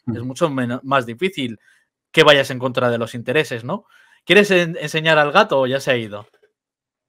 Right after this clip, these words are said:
Speaker 1: No, no,
Speaker 2: O ya, él hace
Speaker 1: estaba
Speaker 2: lo
Speaker 1: por
Speaker 2: que le da
Speaker 1: aquí
Speaker 2: la
Speaker 1: ya
Speaker 2: gana, porque es
Speaker 1: diciéndome,
Speaker 2: un
Speaker 1: "Oye,
Speaker 2: gato, ¿no?
Speaker 1: oye, que", no,
Speaker 2: Vale,
Speaker 1: que
Speaker 2: vale,
Speaker 1: ya
Speaker 2: pues ya
Speaker 1: dice,
Speaker 2: vamos a
Speaker 1: "Hombre, que,
Speaker 2: cortar.
Speaker 1: que ya". <laughs> Mira, mira, ha vuelto, ha vuelto otra vez a la mesa,
Speaker 2: Quiere
Speaker 1: ya
Speaker 2: atención.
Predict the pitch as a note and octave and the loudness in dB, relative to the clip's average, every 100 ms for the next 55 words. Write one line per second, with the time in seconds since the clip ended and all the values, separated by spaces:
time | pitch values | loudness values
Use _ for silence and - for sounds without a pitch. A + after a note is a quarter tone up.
0 | _ _ _ _ _ _ _ _ - D3 | _ _ _ _ _ _ _ _ 0 4
1 | C#3 B2 A#2+ A#2 D#3+ D#3 - B2 - A#2 | 6 8 8 8 6 6 6 6 6 6
2 | D3+ D#3 A#2+ A2+ A2+ A2 A2 A2 A2 A#2+ | 6 6 8 6 6 2 2 2 2 2
3 | B2 G#2 F2+ - B2 A2+ G#2 G2 G2 G#2 | 4 4 2 2 2 4 4 2 -2 -2
4 | D#2 C2 C2 - _ _ _ - A#2+ A2 | -2 -6 -14 -20 _ _ _ -2 2 6
5 | D#3 D3 D3 B2+ A#2+ D3+ F3+ F3+ D#3 D3 | 6 6 4 2 0 2 4 4 4 2
6 | C3 B2 A#2+ G2+ G2+ G2+ G#2 A2+ - _ | 0 -4 -6 -4 -2 -2 -2 -4 -6 _
7 | - - D3 - - D#3+ A#2+ C3+ A#2+ A2+ | -4 4 4 2 -4 -4 4 6 8 6
8 | G#2 G2+ A2 A2+ A2+ A2+ A2+ A2 A2+ G#2+ | 4 4 4 4 4 6 6 6 2 4
9 | G2 A#2 A#2 A#2+ G#2+ G#2 A#2+ - C3 B2+ | 6 6 4 0 0 2 2 4 4 6
10 | D#3+ D3+ C3 A2 | 6 2 0 0